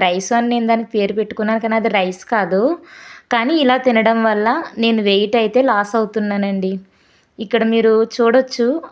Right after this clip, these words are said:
అదైతే మీకు బిర్యానీ టైప్‌లో ఉంది, కానీ అది బిర్యానీ అయితే కాదండి.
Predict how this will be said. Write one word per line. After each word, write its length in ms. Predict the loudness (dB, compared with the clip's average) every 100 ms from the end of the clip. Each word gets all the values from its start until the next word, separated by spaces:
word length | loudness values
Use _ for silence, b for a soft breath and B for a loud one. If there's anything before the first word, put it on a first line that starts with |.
| -2
అదైతే 340 | 0 2 2 2
మీకు 200 | 2 2 2
బిర్యానీ 340 | 2 2 2 2
టైప్‌లో 320 | 0 0 0 -2 -4
ఉంది, 120 | -2
కానీ 240 | 0 0
అది 100 | 0
బిర్యానీ 460 | 2 2 2 2 0
అయితే 260 | 0 0 0 0
కాదండి. 460 | 0 -2 -2 -4